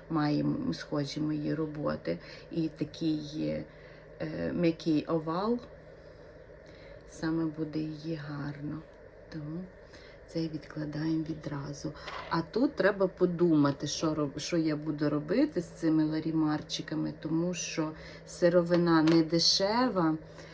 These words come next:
Е, і треба щось цікаве зробити. Ну, красиві, красиві.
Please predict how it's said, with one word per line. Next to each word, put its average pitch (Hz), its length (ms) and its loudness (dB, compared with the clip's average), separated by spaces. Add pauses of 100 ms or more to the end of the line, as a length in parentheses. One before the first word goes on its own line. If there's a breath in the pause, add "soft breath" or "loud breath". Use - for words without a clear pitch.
(920 loud breath)
Е, 220 760 4
і 233 460 4
треба 196 340 0
щось 180 280 -2
цікаве 175 720 -4
зробити. 165 840 -6
Ну, 214 160 2
красиві, 175 680 -6 (160)
красиві. 165 580 -12